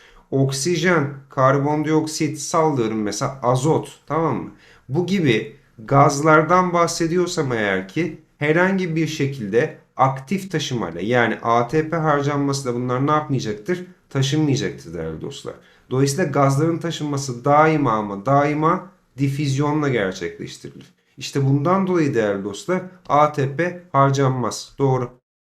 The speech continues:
Kana geçen karbondioksitin çoğu al yuvarlardaki solunum pigmentiyle taşınır diyor arkadaşlar. Şimdi bakıldığı zaman buraya al yuvarlardaki solunum pigmentine hemoglobin.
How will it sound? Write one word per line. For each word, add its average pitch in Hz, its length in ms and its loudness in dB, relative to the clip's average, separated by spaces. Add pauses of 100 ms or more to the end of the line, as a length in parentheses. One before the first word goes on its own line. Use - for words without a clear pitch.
(340)
Kana 175 260 4
geçen 208 540 0
karbondioksitin 147 920 2
çoğu 139 520 -2 (240)
al 147 240 6
yuvarlardaki 175 720 2
solunum 156 540 -4
pigmentiyle 139 680 -2
taşınır 82 440 -12
diyor 82 160 -8
arkadaşlar. - 540 -16 (400)
Şimdi 147 540 -2 (420)
bakıldığı 147 680 2
zaman 165 440 2
buraya 101 500 0
al 139 260 4
yuvarlardaki 170 640 2
solunum 156 440 -4
pigmentine 151 800 -4
hemoglobin. 139 720 -2